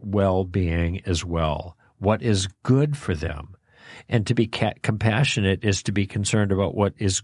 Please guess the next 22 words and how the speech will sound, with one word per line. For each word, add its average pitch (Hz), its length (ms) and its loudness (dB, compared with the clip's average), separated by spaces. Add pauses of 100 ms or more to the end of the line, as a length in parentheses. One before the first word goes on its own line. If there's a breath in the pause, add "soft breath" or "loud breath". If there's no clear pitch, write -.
(140)
good 165 240 2
for 127 160 0
them, 76 400 -4 (580 loud breath)
to 117 160 4
treat - 420 0
them 123 240 2
with 107 220 -4
grace 95 600 0 (500 loud breath)
and, 101 420 0
and 95 480 0
courtesy 131 1040 0
and 101 280 0 (140)
honor, 127 680 2 (640 soft breath)
um, 101 520 2
as 98 600 2 (920)
human 143 400 4
beings 101 320 2
made 107 260 2
the 120 100 2
image 92 240 -2
of 85 100 -8
God, 85 500 -2